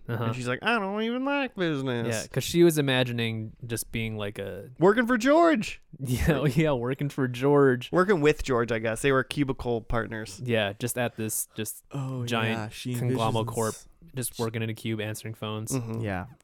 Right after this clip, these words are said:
Speaker 2: And then she ended up,
Speaker 3: That's
Speaker 2: what,
Speaker 3: how
Speaker 2: like,
Speaker 3: she envisions,
Speaker 2: oh.
Speaker 3: envisions business.
Speaker 1: Mm-hmm.
Speaker 2: But then she started, like, a sneaker company or something?
Speaker 1: Yeah.
Speaker 2: So
Speaker 1: Mm-hmm.
Speaker 2: that was pretty cool.
Speaker 3: Mm-hmm,
Speaker 2: And then
Speaker 3: mm-hmm.
Speaker 2: Buster, what was Buster?
Speaker 1: A teacher.
Speaker 2: A
Speaker 3: He was a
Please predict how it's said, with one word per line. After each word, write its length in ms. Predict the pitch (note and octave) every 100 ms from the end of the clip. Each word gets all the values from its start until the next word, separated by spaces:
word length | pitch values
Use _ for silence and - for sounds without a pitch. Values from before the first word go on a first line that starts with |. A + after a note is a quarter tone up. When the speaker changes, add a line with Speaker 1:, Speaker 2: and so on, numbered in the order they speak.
| _ _
Speaker 2:
And 100 | C3+
then 100 | B2+
she 160 | B2+ D3+
ended 160 | C3 B2+
up, 100 | A#2+
Speaker 3:
That's 180 | A#2 A2+
Speaker 2:
what, 60 |
Speaker 3:
how 40 | A#2
Speaker 2:
like, 60 | A2+
Speaker 3:
she 140 | A#2
envisions, 640 | G#2+ A2+ A2 G2+ G2+ A#2 - -
Speaker 2:
oh. 100 | - - -
Speaker 3:
envisions 520 | A2+ A2 G#2+ G#2+ G2+ -
business. 540 | G#2 G2 E2 - -
Speaker 1:
Mm-hmm. 240 | C3 A#2+ A#2+
Speaker 2:
But 140 | - B2+
then 100 | C#3
she 140 | C#3
started, 260 | C3+ C3 A#2
like, 140 | A#2+
a 40 | A2
sneaker 360 | - D3+ F3
company 380 | F3+ G3+ A3+ A3+
or 40 | A3+
something? 380 | A#3+ A3+ C4+ - - - -
Speaker 1:
Yeah. 220 | C3 B2 - _ _ _ _
Speaker 2:
So 120 | B2
Speaker 1:
Mm-hmm. 160 | C#3 B2+
Speaker 2:
that 60 | C#3+
was 80 | D3+
pretty 180 | C#3+
cool. 280 | - C#3 D3+ - - - - - C#3
Speaker 3:
Mm-hmm, 100 | C3+
Speaker 2:
And 120 | C#3
then 300 | C3+ C3 B2+
Speaker 3:
mm-hmm. 180 | B2 D3 F3 _ _
Speaker 2:
Buster, 760 | B2+ D3 - D#3+ D#3 D3+ D#3 D#3+ - _
what 80 | -
was 120 | E3+
Buster? 520 | - - C#3 - - - - _ _ _ -
Speaker 1:
A 40 |
teacher. 460 | - C#3 - G#2+ - _
Speaker 2:
A 40 |
Speaker 3:
He 20 |
was 80 |
a 20 | D#3